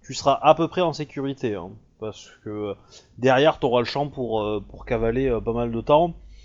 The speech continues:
Et eux, euh, à pattes, euh, ils vont, ils vont galérer, quoi. Parce que leur, leur cavalerie est pas prête, donc, euh, la cavalerie... Euh,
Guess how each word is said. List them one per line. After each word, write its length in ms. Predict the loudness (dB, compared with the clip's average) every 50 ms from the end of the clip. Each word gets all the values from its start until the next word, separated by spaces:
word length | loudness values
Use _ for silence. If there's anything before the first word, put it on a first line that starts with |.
| -20 -16 _ -12 -10 -6 -6
Et 120 | -8 -4 -2
eux, 240 | 0 2 4 6 6
euh, 260 | 6 6 6 4 4
à 60 | 4
pattes, 300 | 4 2 2 2 0 -4
euh, 520 | -4 -4 -2 -2 -2 -2 -4 -4 -4 -6 -6
ils 60 | -6
vont, 240 | -6 -6 -6 -6 -8
ils 80 | -8
vont 160 | -6 -6 -4 -2
galérer, 380 | -2 -2 -2 -2 -2 -2 -4
quoi. 180 | -6 -8 -12 -12 _
Parce 100 | -12 -6
que 60 | -2
leur, 180 | -2 -2 -4 -4
leur 140 | -10 -8 -4
cavalerie 340 | -2 0 2 2 2 0
est 60 | 0 0
pas 100 | -2 -2
prête, 300 | 0 0 0 0 -2 -10
donc, 200 | -12 -12 -12 -12
euh, 120 | -12 -12 -12 -14 -18 -20 _ _ -6
la 160 | -4 -4 -4
cavalerie... 580 | -2 -2 0 2 2 2 0 -2 -2 -4 -2 -2
Euh, 540 | -2 -2 -4 -4 -6 -8 -8 -10 -10 -12